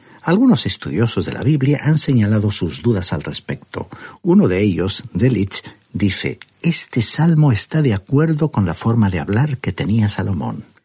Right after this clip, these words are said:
Y también Perowne dice: "Es perfectamente natural que Salomón escribiera un cántico para tal ocasión, hablando de los primeros esfuerzos realizados por su padre para preparar la habitación para el Señor".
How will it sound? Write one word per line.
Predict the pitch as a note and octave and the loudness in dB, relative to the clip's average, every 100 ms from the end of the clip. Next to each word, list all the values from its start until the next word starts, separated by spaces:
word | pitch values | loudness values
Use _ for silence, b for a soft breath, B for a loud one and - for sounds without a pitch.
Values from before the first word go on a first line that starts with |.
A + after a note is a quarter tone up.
| _ _ _ _ _ - | _ _ _ _ _ -6
Y | |
también | C#3+ D#3+ F#3 B3+ | -2 2 4 4
Perowne | - B2 B2 C#3 A2+ D#3+ - - | 4 4 4 4 4 4 0 -6
dice: | G2 G#2 - - A#2 - B B B B - | -2 0 0 -6 -8 -12 B B B B -4
"Es | D#3+ - | -2 -2
perfectamente | - A2+ G2 D#3 - G2 C3 - | -2 -2 -2 -6 -2 0 0 0
natural | G2 F2 D#2 F2 A2 | -2 -2 -4 -4 -4
que | - | -4
Salomón | - - A#2+ D#3+ F3 | -4 -4 0 2 2
escribiera | - - D#2 A2 A#2+ | 0 -6 -2 0 0
un | E2 | -2
cántico | C#2+ A#2 C3+ A2 G2+ - - | -4 0 0 0 -4 -4 -6
para | - - | -6 -4
tal | G#2 F2 | -2 -2
ocasión, | F#2 - G3 D3+ B B B | -2 0 2 0 B B B
hablando | - F#2 E3 F3 B2+ | -6 0 2 2 2
de | G2+ | 0
los | F2 - - | -2 -4 -8
primeros | - - C3 C#3+ - | -10 -2 0 2 0
esfuerzos | C3 - E3 D3 G#2+ C#3 B2 | -4 -2 0 0 0 -2 0
realizados | F#2+ D2+ E2 - F2+ A2 - | -2 -2 -6 -4 -2 -2 -2
por | A2 G2+ | -4 -2
su | - C#3+ | -4 -2
padre | F#2+ F2 D3 | -2 -2 -2
para | - F2 | -2 -6
preparar | - D#2+ - - F#2 | -6 -8 -6 -6 -4
la | F#2 E2 | -2 -4
habitación | D2+ F2+ - - - - F#2 | -2 -4 -4 -8 -6 -6 -6
para | E2+ - | -8 -8
el | - | -10
Señor". | A#2 C3+ A2 | -4 -2 -2